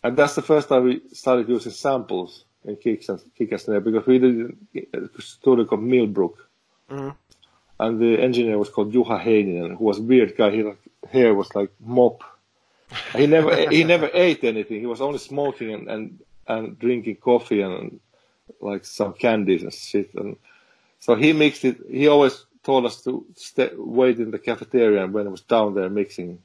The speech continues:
Speaker 1: He
Speaker 2: Yeah.
Speaker 1: was twenty, twenty, the thirty-two track Otari machine.
Speaker 2: Wow.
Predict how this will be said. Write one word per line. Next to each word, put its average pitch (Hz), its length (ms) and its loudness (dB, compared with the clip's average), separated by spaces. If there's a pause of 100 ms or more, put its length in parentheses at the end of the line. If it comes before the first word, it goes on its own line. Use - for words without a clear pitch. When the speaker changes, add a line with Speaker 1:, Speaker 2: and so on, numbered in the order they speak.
(460)
Speaker 1:
He 120 100 -12
Speaker 2:
Yeah. 131 80 6
Speaker 1:
was 135 120 2
twenty, 139 400 2 (180)
twenty, 139 340 2 (240)
the 117 100 -4
thirty-two 135 540 2
track 107 220 -4
Otari 110 440 0
machine. 95 420 -12 (520)
Speaker 2:
Wow. 98 300 -16